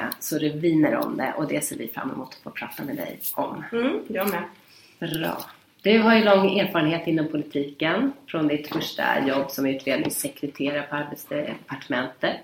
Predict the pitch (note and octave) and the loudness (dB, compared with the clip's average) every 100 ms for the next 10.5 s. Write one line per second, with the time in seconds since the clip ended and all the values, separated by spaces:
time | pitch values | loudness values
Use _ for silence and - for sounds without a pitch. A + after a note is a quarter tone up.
0 | - D3 C#3 - C#3 - C3+ C3 B2+ B2 | -6 0 0 0 -4 -6 -4 -2 -2 -2
1 | B2+ C#3 D3 F#3 A3 D#3+ - D3 - - | 0 2 2 0 0 -2 0 0 0 -6
2 | - C3 - C#3 D3+ D#3 - - - - | -8 -8 -6 -4 -2 -4 -6 -6 -8 -12
3 | - - - - G3+ G#3+ F3+ D3+ C#3+ C#3 | -14 -14 -16 -4 0 4 6 6 4 2
4 | - C#3 B2 - A#2 C#3+ D3 - - D#3 | 2 0 0 -2 -2 -2 -4 -6 -4 -4
5 | - - - - A#2 - - - C#3 C#3 | -4 -8 -10 -6 -4 -4 -6 -2 0 0
6 | C3+ C3+ C#3+ B2 - - - - - - | 0 -2 -4 -4 -6 -8 -10 -10 -10 -12
7 | - - - - D#3+ D#3 - D3 D#3 D3+ | -14 -14 -14 -8 -6 -6 -8 -8 -8 -10
8 | - - - - A3+ - - - E3+ G3 | -10 -8 -8 -10 -16 -20 -20 -16 -8 -6
9 | G3 F#3+ F#3 G#3+ G3+ - F3+ - - G3+ | -6 -8 -8 -6 -6 -8 -12 -14 -8 0
10 | F#3+ F#3+ F#3+ - G#3+ | 2 2 0 -4 -4